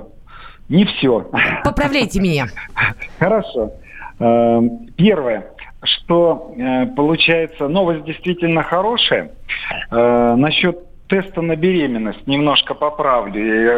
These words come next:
Speaker 1: разрешите мне это сделать.
Speaker 2: Ну, это шутка была,
Speaker 1: С точки
Speaker 2: ну ладно.
Speaker 1: зрения, э, э, ну, такими вещами, может быть, женщины шутят, но не без
Speaker 2: Знаете, я
Speaker 1: истории.
Speaker 2: женщина. Как бы я вам не слышалась, но я женского пола.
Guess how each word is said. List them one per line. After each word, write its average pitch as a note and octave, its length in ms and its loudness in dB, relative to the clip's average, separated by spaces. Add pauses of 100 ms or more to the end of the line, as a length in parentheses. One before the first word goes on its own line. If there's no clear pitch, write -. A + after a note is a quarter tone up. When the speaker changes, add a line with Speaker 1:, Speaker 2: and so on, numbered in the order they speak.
Speaker 1:
разрешите A#2+ 640 -2
мне A#2+ 160 0
это C#3 200 0
сделать. E3+ 280 0
Speaker 2:
Ну, G#3+ 60 2
это A3+ 100 0
шутка C4+ 340 -2
была, D#3 180 2
Speaker 1:
С - 20 2
точки F3+ 160 0
Speaker 2:
ну F#3+ 40 0
ладно. G#3+ 140 2
Speaker 1:
зрения, E3+ 380 -2 (420)
э, A2+ 100 -10 (240)
э, C3+ 320 0 (440)
ну, G3+ 100 0
такими F#3+ 400 -2
вещами, D#3+ 720 2
может B2+ 380 -2
быть, C3 160 -2
женщины D#3+ 480 0
шутят, F#2+ 440 -4
но C3+ 220 0
не B2+ 280 2
без C#3+ 280 2
Speaker 2:
Знаете, C4+ 240 2
я C4 160 2
Speaker 1:
истории. B3 200 2
Speaker 2:
женщина. C3 380 -2
Как G#3+ 260 -2
бы A3+ 100 2
я A3+ 60 0
вам G#3+ 120 2
не A3 100 4
слышалась, E4 520 2
но A#3 100 2
я A#3+ 140 2
женского F3 480 0
пола. D3 300 0